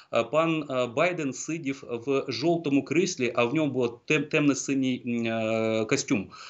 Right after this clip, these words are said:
Е, тобто, фактично, це українські кольори. Далі в, е, цьому овальному офісі бу-, було дві жіночки-протоколісти,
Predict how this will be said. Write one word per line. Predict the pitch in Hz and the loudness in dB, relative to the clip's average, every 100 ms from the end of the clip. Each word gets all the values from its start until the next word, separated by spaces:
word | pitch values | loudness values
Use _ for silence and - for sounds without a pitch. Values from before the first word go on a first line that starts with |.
| - - | -14 2
Е, | 107 | 4
тобто, | 110 127 135 | 4 0 0
фактично, | 135 - 147 143 | -2 -2 -2 -2
це | 131 - 135 | -2 0 0
українські | 131 - 139 127 123 | 0 0 0 0 -6
кольори. | 117 104 98 87 - - - - 113 | -8 -8 -8 -10 -16 -20 -20 -14 2
Далі | 156 170 165 | 6 6 4
в, | 135 151 | 0 -4
е, | 156 - 139 131 131 | -4 -2 -2 -2 -4
цьому | 156 151 143 | -6 -4 -4
овальному | 135 151 147 143 143 | 0 0 2 0 0
офісі | 156 165 143 143 | -2 -2 -4 -6
бу-, | 120 139 | -2 -2
було | 139 120 135 143 | -2 -4 2 2
дві | 123 143 | 2 0
жіночки-протоколісти, | 135 170 151 - 180 - 127 131 135 139 143 - 123 | 0 2 0 0 -4 -2 -2 0 0 2 0 0 -2